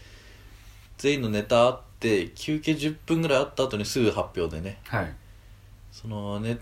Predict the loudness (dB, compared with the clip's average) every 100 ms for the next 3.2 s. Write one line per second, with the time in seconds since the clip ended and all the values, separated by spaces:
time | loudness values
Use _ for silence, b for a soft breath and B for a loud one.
0 | -10 -6 -4 0 0 -2 0 2 2 0
1 | -8 -10 -14 -10 -8 -2 -2 -2 -6 0
2 | 4 4 4 2 2 -2 -8 -8 -10 -8
3 | -6